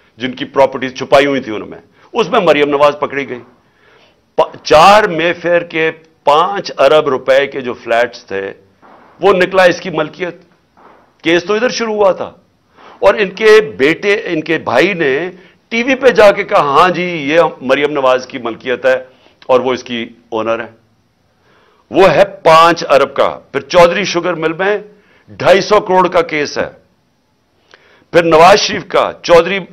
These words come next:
शुगर मिल में, उसके ऊपर भी ढाई सौ करोड़ रुपए का केस है। और फिर तोशाखाना में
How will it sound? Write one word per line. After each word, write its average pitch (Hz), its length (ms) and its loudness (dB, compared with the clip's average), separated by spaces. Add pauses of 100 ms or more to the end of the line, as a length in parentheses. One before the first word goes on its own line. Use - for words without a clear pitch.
(140)
शुगर 175 260 -2
मिल 170 200 -2
में, 202 180 -2
उसके 214 260 -6
ऊपर 208 180 -2
भी 220 100 -6
ढाई 180 200 2
सौ 180 240 2 (560)
करोड़ 165 200 6
रुपए 170 200 4
का 151 120 2
केस 131 380 -4
है। - 160 -12 (760)
और 160 80 4
फिर 180 200 -2
तोशाखाना 175 680 0
में 208 280 -4